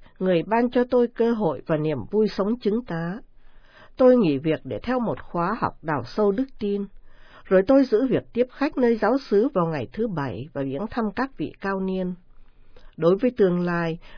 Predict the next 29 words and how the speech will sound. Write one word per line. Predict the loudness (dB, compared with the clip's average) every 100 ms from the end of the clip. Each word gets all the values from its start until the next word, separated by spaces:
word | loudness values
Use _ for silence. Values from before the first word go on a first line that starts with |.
| -6
cũng | 0 4
như | 6
đối | 6 4 2
với | 4 2
bất | 2 2
cứ | 4 4
công | 2 0
việc | 0 -6
gì | -6 -6 -6
khác, | -8 -8 -8 -12 -20 -20 -4 6
tôi | 6
không | 6 2 4
còn | 0 0 -4
cảm | -6 -4
thấy | -4 -4
sợ | -2 -4
hãi | -4 -6 -4
lo | -2 -2
âu | 0 -2
nữa. | -2 -4 -6 -10 -14 -20 -20 -20 -20 -20 -20 2
Trước | 4 4
đó | 2 0 0 -2
thì | -4 -2
tôi | -2
có | -2 -4
thể | -2 -4 -4
thú | -6 -4
nhận | -2 -2 -4
rằng | -6 -6 -6